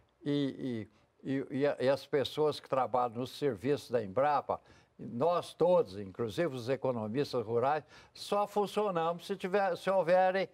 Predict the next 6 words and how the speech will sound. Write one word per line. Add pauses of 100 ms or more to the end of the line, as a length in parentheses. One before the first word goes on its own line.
(160)
se
houver
bons,
bons
pesquisadores. (380)
Então,